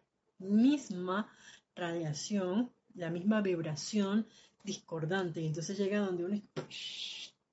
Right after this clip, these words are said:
y viene el revolcón y uno dice, "¿Pero por qué me está pasando esto?". Pero es que no te das, diste cuenta de qué es lo que estás pensando, de qué es lo que estás sintiendo y de tus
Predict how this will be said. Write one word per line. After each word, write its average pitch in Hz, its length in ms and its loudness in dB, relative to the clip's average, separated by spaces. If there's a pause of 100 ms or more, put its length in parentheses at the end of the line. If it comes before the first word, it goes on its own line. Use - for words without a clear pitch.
(360)
y 190 200 0
viene 175 280 2
el 190 100 2
revolcón 165 1200 0
y 196 240 4
uno 202 100 4
dice, - 220 0 (320)
"¿Pero 160 220 -4
por 147 120 -8
qué 175 80 -8
me 170 80 -4
está 208 200 -2
pasando 233 420 4
esto?". 269 260 -6
Pero 156 120 -4
es - 60 -6
que 170 60 -6
no 156 100 -2
te 180 100 -4
das, 185 220 -2
diste 180 300 -8
cuenta 208 500 0 (680)
de 151 100 -8
qué 170 100 -6
es 156 60 0
lo 202 80 0
que 202 60 0
estás 170 220 -2
pensando, 208 580 4
de 175 160 -6
qué 170 120 -10
es 160 40 -4
lo 196 120 -4
que - 80 -14
estás 196 300 -6
sintiendo 214 640 2
y 202 120 0
de 196 200 4
tus 220 220 0